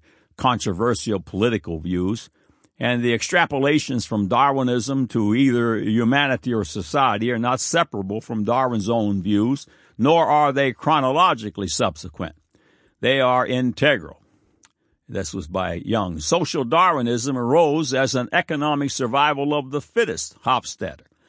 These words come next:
"Marxism has a good deal in common with the evolutionist faith," Midgley.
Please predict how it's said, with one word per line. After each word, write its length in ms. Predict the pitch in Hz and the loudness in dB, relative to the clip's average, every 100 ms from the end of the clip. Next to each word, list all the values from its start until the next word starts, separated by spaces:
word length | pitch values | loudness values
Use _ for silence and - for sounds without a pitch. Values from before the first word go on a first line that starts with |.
| _ _ _ - | _ _ _ -2
"Marxism 680 | 165 208 - 165 110 117 104 | 2 2 0 -2 0 -2 -2
has 340 | 117 143 120 | 0 2 2
a 160 | 135 131 | 0 0
good 380 | 113 196 165 123 | 2 0 0 0
deal 240 | 196 160 | 0 2
in 140 | 147 | 0
common 440 | 135 190 202 123 117 | -2 0 2 0 -2
with 160 | 123 | -4
the 180 | - 131 | -2 0
evolutionist 800 | 156 147 156 175 - 160 156 - | 2 0 0 -2 -2 -4 -4 -4
faith," 380 | - 208 - - - | -2 -2 -4 -10 -4
Midgley. 520 | 117 120 90 - - | -2 -2 -6 -16 -20